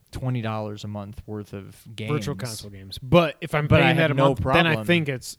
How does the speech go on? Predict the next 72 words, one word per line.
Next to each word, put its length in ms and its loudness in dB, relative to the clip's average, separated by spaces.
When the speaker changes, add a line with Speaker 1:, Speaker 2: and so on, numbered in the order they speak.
Speaker 2:
I 60 -14
think 220 -10
it's 120 -14
a 80 -8
deal. 280 -12
Speaker 1:
And 120 -2
it 60 0
Speaker 2:
Yeah. 40 -4
Speaker 1:
costs 220 -2
them 440 -4
no 280 -6
more. 340 -18
It's, 220 -2
it's 220 -6
no 160 2
more 200 2
work 260 -2
on 100 -8
their 300 -14
end. 180 -20
All 140 2
the 100 0
games 300 -2
are 60 -8
still 240 -6
there. 320 -6
It's, 160 -16
do 140 -6
you 80 -4
wanna 160 -8
buy 300 -10
it 200 -6
and 260 -14
own 220 -6
it, 180 -10
or 140 -6
do 80 -6
you 60 -6
just 180 -10
wanna 180 -6
be 120 -6
able 100 -4
to 100 -8
play 320 -6
it 180 -6
at 160 -10
any 220 -10
time? 300 -20
Speaker 2:
Right. 340 -16
The 140 -2
Speaker 1:
It 20 4
Speaker 2:
only 180 4
Speaker 1:
is 120 2
no 180 8
Speaker 2:
thing 80 0
Speaker 1:
different 380 0
to 100 -6
them, 300 -4
and 120 -8
they 100 -6
are 120 -10
raking 640 -6
in 120 -10
the 80 -16
cash. 380 -14
Speaker 2:
So 100 0
my 140 2
Speaker 1:
They 100 2
Speaker 2:
ne-, 120 2
Speaker 1:
need 180 -4
to 100 -6
do 100 -14